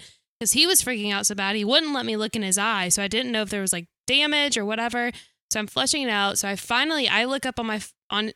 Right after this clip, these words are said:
well, my phone was dead. So I was like, "Give me your phone so I can look up something." And I look it up, and it says to, like, put your top eyelid, like, grab it and put it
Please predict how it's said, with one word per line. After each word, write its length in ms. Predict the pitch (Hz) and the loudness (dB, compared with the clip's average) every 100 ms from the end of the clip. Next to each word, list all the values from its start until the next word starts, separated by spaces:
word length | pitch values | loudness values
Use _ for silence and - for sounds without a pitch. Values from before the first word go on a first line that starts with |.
| - | -4
well, 160 | 214 214 | -2 2
my 160 | 277 | 2
phone 160 | 330 254 | 2 0
was 160 | 208 | 2
dead. 200 | 208 208 202 | 2 2 2
So 80 | |
I 20 | 285 | 2
was 60 | |
like, 120 | 285 | 2
"Give 100 | 269 | 4
me 120 | 427 453 | 4 4
your 100 | 440 | 2
phone 220 | 440 453 | 2 2
so 100 | 440 | 2
I 60 | 415 | 0
can 120 | 440 | 0
look 160 | 440 427 | 0 -2
up 140 | 427 | 0
something." 440 | 392 370 392 359 311 | 0 0 -2 -2 -4
And 80 | 202 | -4
I 80 | |
look 200 | 226 277 | -4 -4
it 100 | 311 | -2
up, 260 | 294 269 196 | -2 0 0
and 100 | 208 | -2
it 140 | 208 - | 2 2
says 320 | 240 240 226 | 2 2 0
to, 100 | 226 | 0
like, 180 | 208 - _ _ - | -4 -6 _ _ -4
put 140 | 240 | -2
your 460 | 220 226 214 202 208 _ _ - | 0 0 0 -2 -6 _ _ -6
top 360 | - 208 - | 0 0 0
eyelid, 600 | - 226 240 247 262 262 | -2 0 2 2 2 2
like, 160 | 254 202 | 0 -2
grab 280 | 202 180 196 | -2 -2 0
it 60 | 226 | -2
and 140 | 214 | -2
put 100 | 226 | -4
it 160 | 220 | -4